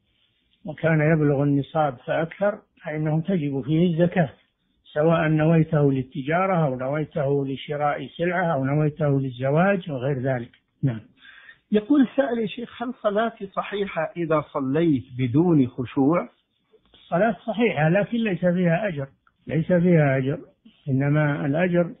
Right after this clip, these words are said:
Speaker 1: فيما خشع فيه القلب وحضر فيه القلب. قال تعالى: "قد أفلح المؤمنون الذين هم في صلاتهم خاشعون".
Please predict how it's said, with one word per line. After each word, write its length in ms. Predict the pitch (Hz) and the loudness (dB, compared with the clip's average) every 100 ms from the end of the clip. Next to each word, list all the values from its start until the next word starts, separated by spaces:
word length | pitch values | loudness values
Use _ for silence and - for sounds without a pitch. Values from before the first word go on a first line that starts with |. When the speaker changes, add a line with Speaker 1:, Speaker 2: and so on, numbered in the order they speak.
| _ | _
Speaker 1:
فيما 520 | - 165 165 156 151 - _ _ _ _ | -2 2 2 2 -2 -8 _ _ _ _
خشع 460 | _ 196 180 160 147 | _ -4 -2 -2 -2
فيه 220 | 139 151 | 0 0
القلب 360 | 143 139 165 151 | 0 0 -2 0
وحضر 1080 | 143 143 143 175 175 127 165 151 143 139 - - - | -2 -4 -6 -10 -12 -6 -4 -2 -2 -4 -6 -14 -10
فيه 220 | - 151 135 | -2 2 2
القلب. 440 | 135 165 165 147 - _ _ _ _ _ _ 139 165 | 0 2 2 0 -6 _ _ _ _ _ _ -14 -4
قال 260 | 160 143 | -2 -2
تعالى: 380 | 131 143 165 147 - | -4 -2 0 -2 -4
"قد 140 | 139 | -6
أفلح 320 | 175 151 143 143 | -6 -6 -6 -6
المؤمنون 720 | 143 139 131 143 165 151 214 - _ | -6 -6 -6 0 2 2 -2 -14 _
الذين 340 | 113 135 160 | -6 0 2
هم 200 | 151 147 | 4 4
في 200 | 131 151 | 2 0
صلاتهم 720 | 160 156 147 160 160 170 202 262 _ | 0 0 0 0 0 0 0 -6 _
خاشعون". 720 | - 185 175 208 220 120 - | -2 0 2 0 0 0 -4